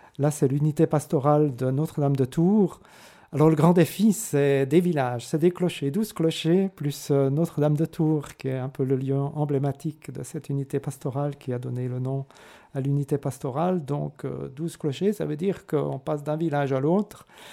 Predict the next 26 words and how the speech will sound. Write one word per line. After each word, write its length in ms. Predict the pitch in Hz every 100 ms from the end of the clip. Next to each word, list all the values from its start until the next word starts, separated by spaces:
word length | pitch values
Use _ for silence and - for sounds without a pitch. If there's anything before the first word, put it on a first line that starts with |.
| - - - _
Et 80 | 147
des 120 | 151
fois, 340 | 151 165 170 170
maintenant, 460 | 147 147 151 147
avec 280 | 139 135 -
le 60 | 135
nouvel 240 | 139 151
horaire 280 | 147 143 143
des 120 | 143
messes, 420 | 139 160 165 -
on 180 | 127 131
a 360 | 123 123 123 123 - - - _ -
des 300 | 117 135 156
villages 460 | 156 143 147 131
où 40 | 127
il 80 |
y 40 | 120
a 100 | 120
une 180 | 196 175
messe 220 | 147 139
par 200 | - 123
mois. 360 | 120 147 202 -
Donc, 180 | - 127 127
vous 160 | 123 120
imaginez, 560 | 131 139 175 220 233 226 - - _
euh, 320 | 143 131 135